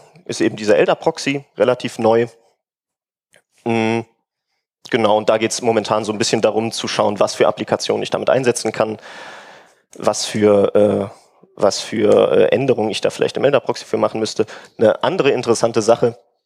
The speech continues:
ist die Privacy I D App, der Privacy I D Authenticator heißt es. Die ist auch im, ähm,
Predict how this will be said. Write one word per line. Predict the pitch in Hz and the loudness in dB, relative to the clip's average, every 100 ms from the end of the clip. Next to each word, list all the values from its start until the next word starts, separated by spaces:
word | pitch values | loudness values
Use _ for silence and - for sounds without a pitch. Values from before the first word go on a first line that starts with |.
| _ _ _ _ _ _ - - | _ _ _ _ _ _ -18 -2
ist | 120 - - _ - | 0 0 -4 _ -10
die | - | -6
Privacy | - 113 113 117 | -2 -2 0 0
I | 110 | 2
D | 107 | 4
App, | - 196 - - _ _ - | 2 0 -4 -20 _ _ -10
der | |
Privacy | - - 113 107 110 | -6 -2 -2 -2 -2
I | |
D | 107 113 107 | 2 2 4
Authenticator | 110 101 120 151 - 139 143 123 | 0 0 -2 -2 0 0 2 2
heißt | 143 - | 0 0
es. | 165 - - | -4 -6 -4
Die | 120 160 | 0 2
ist | - | 2
auch | 110 113 - - | 2 2 0 0
im, | 107 110 110 _ - - _ _ _ - | 0 0 -4 _ -20 -20 _ _ _ -2
ähm, | 110 101 104 104 104 | 2 2 0 -6 -10